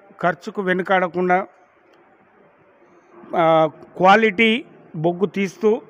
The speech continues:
అదే ప్యారలల్‌గా లాభాపేక్షతో పాటు కార్మికుల సంక్షేమాన్ని,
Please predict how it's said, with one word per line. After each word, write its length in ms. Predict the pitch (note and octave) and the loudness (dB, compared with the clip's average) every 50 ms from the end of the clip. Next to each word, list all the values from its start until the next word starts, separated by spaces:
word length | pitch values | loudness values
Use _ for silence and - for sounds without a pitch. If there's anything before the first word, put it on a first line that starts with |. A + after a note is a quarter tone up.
| - - _ - - _ - - _ _ _ _ _ _ _ _ - | -20 -20 _ -20 -20 _ -20 -20 _ _ _ _ _ _ _ _ -6
అదే 240 | F3 F3 G#3+ B3 A#3+ | -4 0 0 0 0
ప్యారలల్‌గా 920 | - - F#3 F#3 G3+ A3 A#3 A#3 A3+ A3 A3 A3 A3 G#3+ A3+ A3+ A#3 - - _ _ _ - - | 0 -2 -2 0 0 0 -2 -2 -2 -2 -2 -2 -2 -4 -4 -4 -4 -6 -10 _ _ _ -16 -10
లాభాపేక్షతో 1080 | E3+ E3 F3 G3+ A3 A#3+ A#3+ A#3+ A#3 - A3 A#3 A3+ - - A3 G#3+ - - G3+ F3+ C#3+ - - | -6 -4 -4 -4 -2 0 0 0 0 -2 -4 -4 -4 -6 -8 -12 -10 -8 -8 -8 -8 -8 -6 -2
పాటు 380 | F3 G3+ A3+ G#3+ B3+ B3 B3+ - - _ _ _ _ _ _ D#3+ | 0 0 0 -2 -4 -8 -8 -10 -16 _ _ _ _ _ _ 0
కార్మికుల 440 | F3 G3 A3 A3 A#3 G3+ A3+ A#3 G#3 | 0 0 0 -2 -6 -6 -6 -6 -4
సంక్షేమాన్ని, 920 | - - F#3 F#3 F3+ F#3 - - A3 A3 G#3 G#3 G#3+ G#3+ G#3+ A#3 B3 C#4 | -4 -4 -4 -4 -6 -8 -8 -6 -4 -4 -2 -2 -2 -2 -2 -4 -8 -10